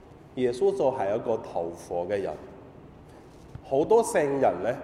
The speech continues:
都係投火嘅人。所以今日我同你講嘅係聖楊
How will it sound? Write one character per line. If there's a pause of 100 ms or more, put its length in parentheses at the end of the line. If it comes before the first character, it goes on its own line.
(420)
都
係 (140)
投 (140)
火
嘅
人。 (840)
所
以
今
日
我
同
你
講
嘅
係
聖
楊